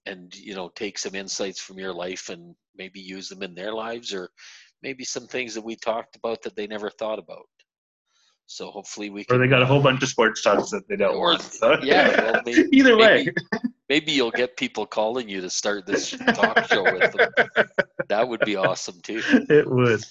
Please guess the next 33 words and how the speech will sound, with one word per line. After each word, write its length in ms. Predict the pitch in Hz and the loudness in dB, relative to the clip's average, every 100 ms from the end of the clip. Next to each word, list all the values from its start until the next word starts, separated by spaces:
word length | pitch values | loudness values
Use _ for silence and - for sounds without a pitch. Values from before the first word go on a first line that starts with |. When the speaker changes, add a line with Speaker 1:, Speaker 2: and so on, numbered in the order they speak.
| _ _ _ _ _ _ _ _ - | _ _ _ _ _ _ _ _ -6
Speaker 1:
Okay, 340 | 117 - 123 117 | -6 -2 -2 -2
thanks 380 | 135 135 - | -4 -6 -6
a 20 | 117 | -6
lot, 320 | 120 120 - | -2 -2 -2
John. 400 | 117 127 156 139 | 0 0 0 -2
Uh, 240 | 110 110 | -2 -2
this 240 | 104 123 - | -4 -6 -6
has 140 | - | -4
been 180 | 135 120 | -2 -2
Lessons 460 | 113 120 - 110 | -2 -4 -6 -8
for 160 | - 117 | -8 -6
Life. 340 | 104 139 180 - | -4 -4 -6 -12
I'm 180 | 107 104 | -14 -12
Troy 300 | - 117 104 | -10 -4 -4
Hudkins, 500 | 104 - - 131 107 | -4 -6 -8 -10 -10
and 160 | 101 95 | -10 -6
this 340 | - - - - - - _ 98 | -4 -4 -6 -12 -20 -20 _ -6
guest 300 | 107 - - | -6 -6 -6
that 140 | 101 | -6
I 80 | 95 | -4
have 240 | 104 98 | -6 -6
today 340 | - 104 107 113 | -10 -6 -4 -6
was 300 | 98 85 87 | -8 -12 -14
John 380 | - 98 101 90 | -12 -10 -10 -8
Bird. 360 | 101 107 113 - _ _ _ _ _ _ - | -4 -4 -6 -14 _ _ _ _ _ _ -8
Uh, 280 | 98 95 92 - | -4 -4 -6 -10
tune 220 | - 135 | -8 -6
in 160 | 135 123 | -4 -6
again 320 | 104 117 113 | -4 -4 -4
next 300 | 107 120 - | -6 -6 -8
time 320 | - 123 131 | -6 -6 -6
for 260 | - 110 101 | -10 -6 -6
another 540 | 92 101 104 104 98 | -6 -6 -4 -4 -6